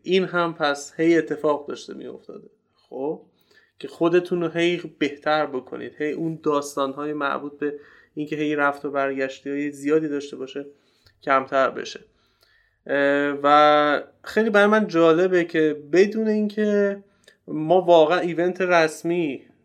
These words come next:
برگزار کنیم به نام رترو ریویو، داره کار می‌کنه خودش، یعنی همون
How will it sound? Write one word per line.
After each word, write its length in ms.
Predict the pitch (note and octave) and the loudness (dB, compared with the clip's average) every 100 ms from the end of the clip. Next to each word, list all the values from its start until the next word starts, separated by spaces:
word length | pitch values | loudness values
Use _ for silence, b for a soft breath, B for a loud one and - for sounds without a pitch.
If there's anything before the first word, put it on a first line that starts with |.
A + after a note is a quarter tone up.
| _ _ _ - | _ _ _ 0
برگزار 680 | C#3+ C#3+ C#3+ C#3+ D3 C#3+ C#3+ | 2 2 0 -2 -2 -2 -4
کنیم 260 | D3 C#3+ | -6 -6
به 120 | C#3 | -6
نام 220 | C#3 E3 E3+ | -6 -4 -4
رترو 1120 | E3 D#3 D3+ C#3+ C#3+ - D3 D#3 D#3 D3 C3+ | -2 -2 -2 -4 -6 -6 -2 0 -2 -4 -6
ریویو، 800 | C3+ C3 C3+ C3 D3 D3+ C#3+ D3 - _ _ _ _ - - - | -8 -8 -6 -6 -4 -6 -6 -10 -18 _ _ _ _ -18 -18 2
داره 260 | D#3 D#3+ F3 | 6 6 4
کار 380 | F3+ F#3+ F#3 | 6 6 6
می‌کنه 380 | D#3 C#3+ C3+ C3 | 4 -4 -6 -8
خودش، 400 | B2+ B2 B2 - | -8 -8 -10 -10
یعنی 120 | C#3 C3+ | -10 -4
همون 320 | D#3+ F3 F3+ | -2 -2 -4